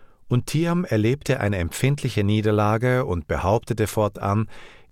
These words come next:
ihm sei es mit dem Börsengang sowieso nie wirklich ernst gewesen.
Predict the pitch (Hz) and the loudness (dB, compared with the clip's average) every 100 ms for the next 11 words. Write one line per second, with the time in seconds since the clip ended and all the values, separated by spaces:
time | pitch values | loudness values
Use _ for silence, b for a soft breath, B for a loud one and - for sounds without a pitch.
0 | - - 165 170 117 120 120 113 107 95 | -8 -2 0 2 4 4 2 0 0 0
1 | 90 98 110 117 107 101 107 98 98 92 | 2 2 4 2 4 4 2 2 0 2
2 | 104 113 95 85 87 - 82 - 101 90 | 2 4 2 0 -2 -2 -6 -2 -2 -2
3 | - - 76 76 - 73 - | -2 -4 -2 -2 -4 -8 -10